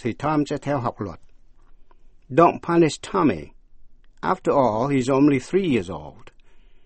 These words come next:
Đừng phạt Tommy. Xét cho cùng,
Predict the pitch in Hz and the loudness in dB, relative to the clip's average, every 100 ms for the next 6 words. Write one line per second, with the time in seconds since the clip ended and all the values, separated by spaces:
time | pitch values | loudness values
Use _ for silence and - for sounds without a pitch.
0 | _ - - - 139 123 - 107 - 151 | _ -20 -16 2 6 6 4 -6 -6 -2
1 | 156 151 156 - - - - - - 175 | 0 0 -6 -16 -20 -20 -20 -14 -6 -6
2 | - 135 - 123 101 | -4 -8 -2 -2 -2